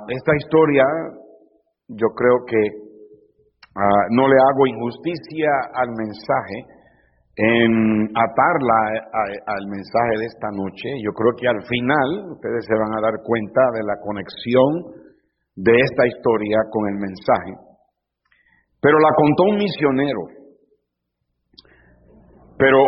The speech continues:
tomó lugar antes de que este hermano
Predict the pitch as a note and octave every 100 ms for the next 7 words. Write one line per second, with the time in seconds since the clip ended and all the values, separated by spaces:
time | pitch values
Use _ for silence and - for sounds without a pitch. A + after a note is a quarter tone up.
0 | C3+ C#3+ C3+ D#3+ G3+ F3+ C#3 B2 B2 C#3
1 | - E3 A#3+ G3+ C#3+ C3 C3+ - B2+ C3
2 | C3 - D#3 D3+ C#3 B2 B2+ D3+ D#3+